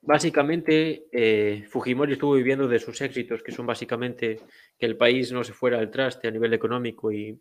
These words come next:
mejoró la situación, eso sí que no se puede negar, ¿no? No sé si lo achacaría tanto a, a la liberalización de la economía, que no hizo ningún milagro, simplemente mejoró la situación, ya que, bueno, la situación de por sí ya era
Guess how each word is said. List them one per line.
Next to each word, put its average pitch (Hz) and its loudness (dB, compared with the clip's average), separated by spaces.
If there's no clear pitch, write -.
mejoró 131 2
la 120 6
situación, 175 0
eso 123 -2
sí 113 -6
que 120 -10
no 113 -8
se 113 -10
puede 113 -4
negar, 117 -2
¿no? 131 -10
No 117 -4
sé 123 -2
si 113 -4
lo 117 2
achacaría 120 2
tanto 117 0
a, 107 -10
a 117 4
la 117 8
liberalización 117 4
de 127 4
la 120 2
economía, 135 0
que 113 0
no 110 0
hizo 113 -6
ningún 110 -6
milagro, 117 0
simplemente 117 -2
mejoró 117 2
la 113 4
situación, 117 0
ya 123 -2
que, 117 -6
bueno, 117 0
la 120 -12
situación 123 -6
de 117 2
por 113 -4
sí 123 -4
ya 104 -8
era 110 -6